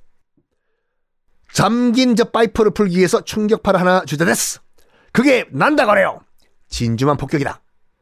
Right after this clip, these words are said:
진주만을 폭격하면 겁먹은 양키들이 파이프 풀 것이다."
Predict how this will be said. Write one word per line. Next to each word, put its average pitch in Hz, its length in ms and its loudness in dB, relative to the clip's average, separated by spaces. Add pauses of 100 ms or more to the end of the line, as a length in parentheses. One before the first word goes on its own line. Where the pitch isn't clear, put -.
(240)
진주만을 254 480 2
폭격하면 196 520 -4 (480)
겁먹은 262 540 0
양키들이 151 520 -4 (760)
파이프 170 320 0
풀 170 140 0
것이다." - 340 -2